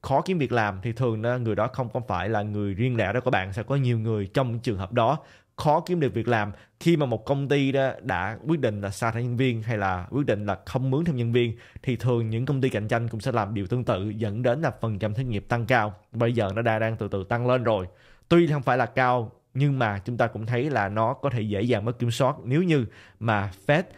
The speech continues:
không nhanh chóng xử lý vấn đề này. Và chúng ta cũng thấy được là công ty G M, đây là công ty mà họ sản xuất xe các bạn, thì họ cũng đã ra quyết định là sa thải hơn một ngàn nhân viên phần mềm và dịch vụ để tinh giản hoạt động, và việc sa thải đã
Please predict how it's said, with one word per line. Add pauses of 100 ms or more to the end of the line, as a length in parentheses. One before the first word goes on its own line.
(180)
không
nhanh
chóng
xử
lý
vấn
đề
này. (120)
Và
chúng
ta
cũng
thấy
được
là
công
ty
G
M, (300)
đây
là
công
ty
mà
họ
sản
xuất
xe
các
bạn,
thì
họ
cũng
đã (100)
ra
quyết
định
là
sa
thải
hơn
một
ngàn
nhân
viên (400)
phần
mềm
và
dịch
vụ
để
tinh
giản
hoạt
động, (360)
và
việc
sa
thải
đã